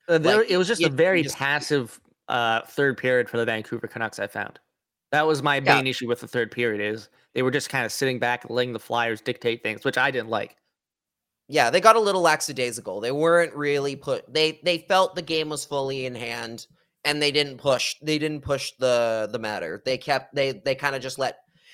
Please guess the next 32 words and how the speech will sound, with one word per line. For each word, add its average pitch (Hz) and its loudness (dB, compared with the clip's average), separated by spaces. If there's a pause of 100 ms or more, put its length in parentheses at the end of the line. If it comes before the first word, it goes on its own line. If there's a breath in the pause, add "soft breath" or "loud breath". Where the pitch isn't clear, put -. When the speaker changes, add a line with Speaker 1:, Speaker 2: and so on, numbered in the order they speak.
(160 soft breath)
Speaker 2:
they, 180 2
they 190 4
thought 196 4
they 208 0
could 190 -4
maybe 170 0
coast 165 0
on 156 0
Thatcher 151 0
Demko 139 -2
just 123 -12
being 127 -6
Thatcher 123 -4
Demko, 123 -4 (100)
but 123 2 (560)
again, 160 2
he 202 -6
can't 214 0
do 185 -4
that 170 4
for 160 -2
you 143 2
every 123 2
night. 62 -14
He 202 -8
can 214 -6
do 220 -2
that 226 8
for 208 -6
you 170 0
a - -
lot, 156 0